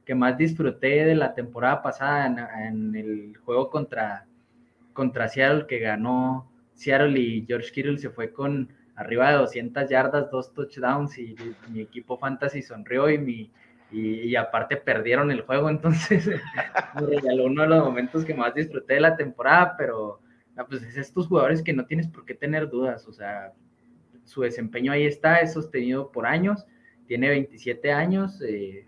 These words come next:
para mí es top tres cantado en Dynasty, sin duda.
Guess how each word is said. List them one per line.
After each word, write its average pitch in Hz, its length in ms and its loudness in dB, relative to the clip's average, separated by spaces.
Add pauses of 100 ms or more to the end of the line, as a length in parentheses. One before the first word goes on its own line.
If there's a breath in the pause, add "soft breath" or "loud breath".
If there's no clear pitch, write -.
(100)
para 107 200 -4
mí 113 240 -2
es - 320 -6 (200)
top 127 220 -2
tres 123 240 2
cantado 123 440 -2
en 117 120 -6
Dynasty, 107 460 -8
sin 98 240 -16
duda. 95 260 -14